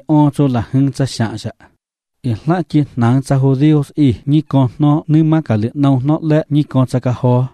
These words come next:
chỉ có như y lạ nâu nó lòng chú. Y hông từ lạ với liệt lòng cho chó chú, y mù là hông.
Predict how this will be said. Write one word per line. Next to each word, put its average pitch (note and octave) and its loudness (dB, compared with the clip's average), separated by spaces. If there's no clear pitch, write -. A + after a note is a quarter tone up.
chỉ E3 0
có B2 -2
như D3 2
y B2 -2
lạ C3 -4
nâu C3+ -2
nó D3+ 2
lòng B2+ 0
chú. A#2+ -4
Y B2 0
hông C#3 0
từ A2+ -4
lạ E3+ 0
với E3+ -2
liệt D3 -4
lòng C#3 -2
cho G#2+ -4
chó B2 -2
chú, B2 -10
y A#2 -2
mù C3+ 2
là A2+ 0
hông. A2 -4